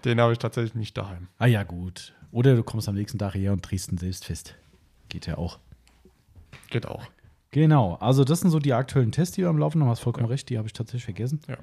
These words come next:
Speaker 1: ich überlege gerade, ob man vielleicht noch irgendwas anderes, ähm,
Speaker 2: Wahrscheinlich wieder nichts, wo wir drüber reden können.
Speaker 1: Boah, ich könnte über so viel drüber reden.
Speaker 2: Wir können schon, aber dürfen.
Speaker 1: Aber
Speaker 2: Oder wollen.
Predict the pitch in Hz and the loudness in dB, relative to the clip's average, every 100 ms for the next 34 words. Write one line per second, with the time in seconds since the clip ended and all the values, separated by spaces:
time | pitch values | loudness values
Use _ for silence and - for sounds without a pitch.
0 | - - 131 127 - 127 123 120 120 - | -18 -12 -8 -8 -4 -2 -2 -2 -4 -4
1 | 127 131 135 123 117 - 135 156 151 151 | -6 -4 -4 -2 -4 -6 -2 0 0 -2
2 | - - - - - 120 113 113 113 - | -6 -12 -20 -20 -10 -6 -4 -4 -8 -14
3 | _ _ - 90 87 98 95 - 104 101 | _ _ -8 -4 0 2 2 0 0 0
4 | 98 - 98 87 101 156 147 156 165 _ | -2 -4 -4 -2 2 2 4 0 0 _
5 | _ _ - 113 98 98 - 117 107 104 | _ _ -16 -10 -6 -6 -6 -8 -6 -6
6 | 101 104 143 151 127 117 113 113 113 107 | -6 -4 -4 0 2 2 0 -4 -4 -4
7 | 104 101 - - 107 120 - 135 123 95 | -4 -8 -10 -6 -2 -2 0 0 2 -2
8 | 92 123 139 107 101 101 101 - 90 82 | -2 -2 -2 -4 -6 -8 -8 -10 -10 -6
9 | 101 143 113 | 0 0 0